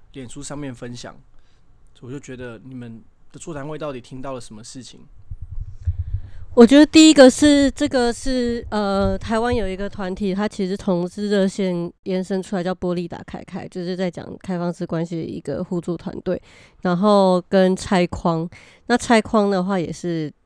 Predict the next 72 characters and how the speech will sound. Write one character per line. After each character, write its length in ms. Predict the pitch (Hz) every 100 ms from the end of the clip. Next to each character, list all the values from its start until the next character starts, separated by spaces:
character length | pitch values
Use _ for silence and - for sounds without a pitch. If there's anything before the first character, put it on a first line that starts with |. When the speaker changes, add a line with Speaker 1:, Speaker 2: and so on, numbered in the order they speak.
| _
Speaker 2:
在， 280 | 180 160 156 _ -
也 120 | 170
是 200 | - 185
在 120 | 190
做 280 | 190 190 170
开 180 | - 170
放 180 | 165
式 160 | 165 160
关 240 | - 147
系 360 | 175 - - -
的 160 | - -
这 100 | -
个 160 | - - -
部 160 | 180
分。 200 | - 185 - - - -
然 120 | 202
后 320 | 214 226 220 - _ _ -
因 180 | 233
为 280 | 269 247 226 214
就 120 | 233
是 520 | - 233 214 196 180
我， 200 | 170 175 - _ _ _ _
我 220 | 190 190 180
本 240 | 190 175
来 200 | 165 165
就 220 | 185 214
很 180 | 190 170
希 220 | - 185
望 220 | 185 185 165
我 160 | 151
跟 100 | 175
我 120 | 175
的 100 | 156
伴 260 | - 180 160
侣 160 | 156 -
们 180 | - 92 185 _ -
都 180 | 185 175
是 320 | 185 180 165
可 180 | 185 170
以 280 | 156 - - _ _ _ _ -
更 140 | 226
了 180 | 180 165
解 260 | - 180 175
什 160 | -
么 100 | 165
是 120 | 165 196
开 200 | - 170
放 200 | 170 165
式 120 | 165
关 280 | - 113 -
系， 340 | - - - -
因 160 | 196
为 180 | 214 208
如 120 | 185 185
果 80 |
我 60 | 170
们 140 | 160 151
只 100 | 160
看 240 | 202 180
道 180 | 185 175
德 120 | 160
浪 220 | 175 165
女， 120 | 170 -
只 160 | -
看 240 | 160 180 175
爱 180 | - 170
的 80 | 156
开 180 | 180
放 220 | 160 165 175
式， 140 | 165
只 160 | - 156
看 280 | 185 170